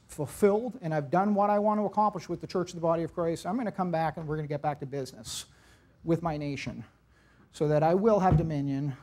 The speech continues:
on planet Earth, I will establish my kingdom, and I will reign over the Gentiles. That is going to happen. It's not a question, that will happen. But I'm gonna do it in my time frame.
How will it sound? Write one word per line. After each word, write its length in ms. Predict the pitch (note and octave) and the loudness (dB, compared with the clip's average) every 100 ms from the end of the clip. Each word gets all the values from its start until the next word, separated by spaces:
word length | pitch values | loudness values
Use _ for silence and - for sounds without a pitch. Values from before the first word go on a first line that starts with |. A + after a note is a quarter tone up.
| - | -12
on 140 | D#3+ D3 | -8 -4
planet 360 | F#3 E3 D#3 | -4 -4 -4
Earth, 220 | C#3 C3+ - | -6 -8 -6
I 80 | D#3 | -2
will 260 | F3 G#3+ | 0 0
establish 460 | G#3 - D3+ D3+ D3 | -2 -4 -6 -6 -8
my 140 | C3+ | -8
kingdom, 500 | C3 C#3 C3+ C3 C3+ | -6 -6 -6 -6 -8
and 160 | C3+ D#3 | -4 -2
I 80 | D3+ | 0
will 240 | D3+ F#3+ | 2 2
reign 280 | E3+ E3+ E3 | 2 -4 -4
over 440 | D3+ C#3 C3 C3 A#2+ _ - | -6 -4 -4 -6 -8 _ -10
the 60 | C#3+ | -4
Gentiles. 680 | D3+ C#3 C#3 B2+ A#2 A#2+ - | -2 -4 -8 -10 -10 -12 -6
That 160 | D#3 F#3 | -2 0
is 120 | F3+ | 0
going 200 | F#3 F3+ | -2 -4
to 100 | F3 | -4
happen. 340 | D3+ E3 - D#2 _ _ _ _ _ _ - | -4 -6 -10 -16 _ _ _ _ _ _ -8
It's 80 | |
not 140 | B2+ G3+ | -4 -2
a 40 | |
question, 600 | G3+ B3+ A#3+ - A2+ A2+ - | 4 4 4 0 -6 -6 -2
that 180 | E3 E3 | 0 4
will 160 | G3 | 2
happen. 340 | F#3+ G#3+ E3+ G2 - _ _ - _ _ - | 2 0 -2 -8 -20 _ _ -20 _ _ -4
But 80 | |
I'm 100 | E3+ | -2
gonna 160 | E3+ F3+ | 2 0
do 140 | F3+ | 2
it 80 | F3 | 0
in 80 | D#3+ | 0
my 160 | F#3 F#3+ | -2 -2
time 280 | F3 A2+ - | -4 -6 -8
frame. 360 | C3+ C3 A2+ | -16 -18 -20